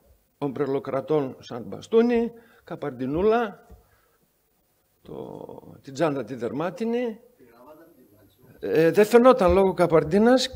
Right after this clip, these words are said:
σε, με στάση έτσι λόρδο δεσποτική και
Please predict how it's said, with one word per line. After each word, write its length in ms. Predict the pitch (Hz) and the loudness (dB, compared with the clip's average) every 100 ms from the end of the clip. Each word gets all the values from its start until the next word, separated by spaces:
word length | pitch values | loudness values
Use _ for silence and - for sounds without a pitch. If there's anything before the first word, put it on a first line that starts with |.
| - - | -14 -14
σε, 220 | - - 170 165 160 156 147 147 135 | -8 0 4 6 8 6 6 0 -6
με 220 | - 139 | -10 -8
στάση 380 | 135 151 160 160 | -4 0 0 0
έτσι 200 | 156 156 | -4 -4
λόρδο 420 | 143 160 160 147 | 0 2 4 2
δεσποτική 720 | 131 139 - 117 101 247 269 - - - - - - - - - _ _ _ _ _ _ - - - _ _ - | 0 -2 -6 -8 -8 -8 -8 -10 -20 -12 -10 -10 -14 -14 -16 -16 _ _ _ _ _ _ -20 -20 -20 _ _ -10
και 300 | - 277 262 | -4 4 8